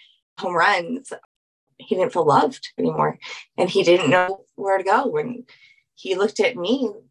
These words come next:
to tell him what base to go to <laughs> and what, you know, what direction. And I just, it was such a huge thing for me as a mother, 'cause I was like, "Oh,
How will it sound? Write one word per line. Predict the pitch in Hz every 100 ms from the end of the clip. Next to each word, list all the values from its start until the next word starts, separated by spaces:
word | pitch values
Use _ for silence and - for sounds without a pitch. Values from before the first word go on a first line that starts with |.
| _
to | - -
tell | - 190 190 190
him | 202
what | 180 180 -
base | 190 254 -
to | 214
go | 160
to | - - 185 226
<laughs> | 285
and | 285 254
what, | 262 - - _ _ _ -
you | 220
know, |
what | 196 175
direction. | - 196 202 - - 180 165 170 -
And | 170
I | 170
just, | 170 175 175 - - _ _ _ _ _ _ -
it | 190 190
was | 190 -
such | - 185 185 -
a | 170 - - - _ _ _ _ _ -
huge | - 196 180 151 - - - - _ -
thing | 165 139
for | - -
me | 92 85
as | 90
a | 82
mother, | 71 98 87 -
'cause | - -
I | -
was | -
like, | - -
"Oh, | -